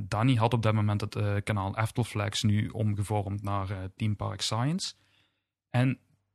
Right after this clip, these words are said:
die namen mij regelmatig mee en ik kon alles mee filmen en achter de schermen kijken en, eh, meewerken aan een podcast. En ja, het kriebelde gewoon, maar ik wou ook niet afhankelijk zijn continu van hun goodwill. Hoe, hoe aardig dat ze ook altijd voor mij waren.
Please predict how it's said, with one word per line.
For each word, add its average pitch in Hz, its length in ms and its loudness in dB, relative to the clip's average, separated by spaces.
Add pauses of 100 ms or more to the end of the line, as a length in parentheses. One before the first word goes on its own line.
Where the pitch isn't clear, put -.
(120)
die 123 220 4
namen 131 320 6
mij 120 140 4
regelmatig 107 680 0
mee 101 380 2
en 107 200 -2
ik 107 80 -6
kon 113 160 -2
alles 107 240 2
mee 110 180 2
filmen 98 560 -2
en 104 300 -2
achter 113 280 0
de 113 60 -2
schermen 98 440 -2
kijken 101 400 -6
en, 107 560 -2
eh, 104 140 -8
meewerken 117 600 -2
aan 117 100 4
een 110 120 -4
podcast. 107 460 -6
En 104 100 -4 (480)
ja, 117 100 2
het 131 200 0
kriebelde 139 500 4
gewoon, 98 380 0
maar 107 100 -2
ik 110 80 -6
wou 127 260 2
ook - 200 -2
niet 143 160 0
afhankelijk 127 560 0
zijn 127 340 0
continu 123 400 0
van 110 140 2
hun 113 260 4
goodwill. 113 360 4
Hoe, 101 300 0
hoe 113 200 0
aardig 127 320 2
dat 120 120 4
ze 113 100 2
ook - 120 -2
altijd 120 240 0
voor - 120 -2
mij 107 200 0
waren. 117 460 -2